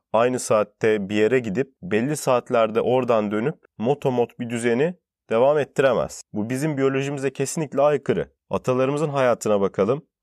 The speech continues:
Adam mağarasında yaşıyor, çadırında yaşıyor, her neyse işte. Bir gün gidiyor avlanmaya, bir iki gün doğru düzgün uyumuyor. Sonra geri geliyor, birkaç gün neredeyse hiçbir şey yapmadan hep uyuyor, yatıyor. Kış geliyor,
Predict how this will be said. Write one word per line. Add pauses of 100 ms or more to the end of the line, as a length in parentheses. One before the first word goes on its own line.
Adam
mağarasında
yaşıyor, (200)
çadırında
yaşıyor,
her
neyse
işte. (240)
Bir
gün
gidiyor
avlanmaya, (240)
bir
iki
gün
doğru
düzgün
uyumuyor. (180)
Sonra
geri
geliyor, (220)
birkaç
gün
neredeyse
hiçbir
şey
yapmadan
hep
uyuyor,
yatıyor. (160)
Kış
geliyor,